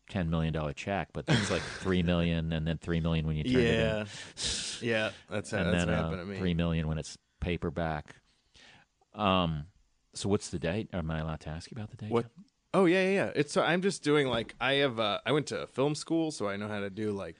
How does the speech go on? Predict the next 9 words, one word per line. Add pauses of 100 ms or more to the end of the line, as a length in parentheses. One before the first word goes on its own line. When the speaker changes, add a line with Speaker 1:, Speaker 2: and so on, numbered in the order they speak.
(220)
Speaker 2:
video
editing
and
stuff
like
that. (160)
Speaker 1:
Uh-huh.
Speaker 2:
So (340)
I,